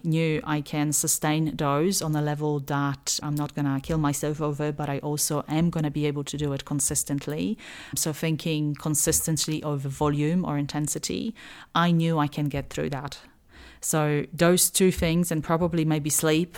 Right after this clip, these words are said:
<laughs> uh, on top of that, I really did not budge. I was going to bed early. I was getting up early if I needed to. I was exercising. I was putting timers for myself to go out for a walk. I was food prepping.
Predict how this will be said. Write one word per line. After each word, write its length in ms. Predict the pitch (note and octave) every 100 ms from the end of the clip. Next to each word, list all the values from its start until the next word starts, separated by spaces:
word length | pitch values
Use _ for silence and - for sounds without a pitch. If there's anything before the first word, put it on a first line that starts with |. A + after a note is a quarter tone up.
| -
<laughs> 100 | -
uh, 160 | D#3+ C#3+
on 120 | E3 D3
top 200 | D#3 D#3
of 120 | C#3+
that, 320 | C#3+ E3 - - - - -
I 80 |
really 580 | E3 D#3 E3 E3+ E3 D#3+
did 160 | D#3 D3+
not 220 | D3+ C#3
budge. 380 | C#3+ C3+ C#3 -
I 440 | D3 C#3 C#3 C#3 C#3+
was 140 | C#3+
going 200 | D#3 C#3+
to 100 | C#3+
bed 220 | D3+ F3+ -
early. 540 | D#3+ D#3 D3+ D3+ D3+
I 220 | - C#3
was 320 | C#3 C#3 C#3 -
getting 300 | E3 E3 D#3+
up 160 | D3
early 300 | D3 D3 C#3+
if 120 | C#3+
I 80 | D3+
needed 360 | D3 C#3+ C#3+ -
to. 340 | D3+ C#3+ C#3+ C#3 - -
I 80 | D#3
was 160 | C#3+ C#3
exercising. 760 | D3+ - D#3+ D#3 D3 C#3+ C#3+
I 60 | C3+
was 140 | A#2+
putting 280 | - E3+ D#3+
timers 720 | D3 - D#3+ D#3+ D#3 D3 - -
for 100 | -
myself 520 | D3+ C#3+ - C#3+ C#3+
to 100 | -
go 160 | D3 D3+
out 140 | D3
for 180 | - D3+
a 100 | C#3+ C#3+
walk. 280 | C#3+ C#3 -
I 80 |
was 180 | C#3 -
food 280 | - G#3 -
prepping. 580 | F3+ D3+ E3 D3+ D3